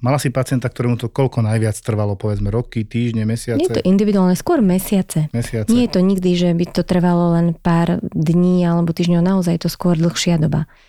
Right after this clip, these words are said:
Speaker 2: Lebo začína to skôr tak pozvolna, nenápadne, nikdy to nie je také náhle.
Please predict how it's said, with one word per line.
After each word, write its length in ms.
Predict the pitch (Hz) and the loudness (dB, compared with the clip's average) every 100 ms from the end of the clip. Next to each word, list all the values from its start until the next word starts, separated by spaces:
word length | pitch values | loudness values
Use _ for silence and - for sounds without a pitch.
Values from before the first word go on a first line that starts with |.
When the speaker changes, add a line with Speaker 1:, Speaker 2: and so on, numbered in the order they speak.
| _ _ _ | _ _ _
Speaker 2:
Lebo 160 | - 175 | 0 2
začína 320 | 202 226 214 | 2 2 0
to 160 | 196 202 | -2 -4
skôr 160 | 202 | -2
tak 160 | 190 180 | 0 -2
pozvolna, 480 | - 180 180 185 180 | 0 0 2 2 2
nenápadne, 460 | 175 175 175 175 170 | 2 0 0 0 2
nikdy 180 | 185 185 | 2 0
to 140 | 175 165 | 0 2
nie 240 | 165 165 | 2 2
je 40 | 160 | -2
také 180 | - | -2
náhle. 400 | 160 160 156 147 | 0 2 2 0